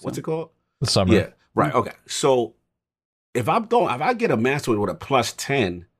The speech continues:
Speaker 1: you know, and then you got plus three on alternate stats,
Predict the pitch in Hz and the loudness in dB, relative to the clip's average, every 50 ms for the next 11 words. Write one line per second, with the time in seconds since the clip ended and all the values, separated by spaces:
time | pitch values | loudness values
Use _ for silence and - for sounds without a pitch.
0 | _ _ _ _ _ _ _ _ _ _ _ - 110 110 107 101 95 90 87 - | _ _ _ _ _ _ _ _ _ _ _ -4 2 4 4 4 4 2 0 -2
1 | _ _ _ _ _ _ - - 120 110 101 127 131 131 127 135 117 135 135 120 | _ _ _ _ _ _ -4 -2 0 0 4 4 4 4 2 0 0 2 2 2
2 | 110 - - _ _ _ _ - - - 165 151 139 - - - 131 127 139 156 | 2 0 -2 _ _ _ _ -12 0 4 6 6 6 4 0 -4 -6 -4 2 2
3 | 165 165 170 165 - _ - 113 110 101 - - - 120 147 175 208 - - - | 2 2 2 0 -4 _ 2 2 2 2 0 -2 0 2 2 2 2 0 -2 0
4 | 101 95 - - - - 80 80 - - - _ - - | 0 0 -2 -4 -8 -8 -8 -10 -10 -14 -16 _ -20 -20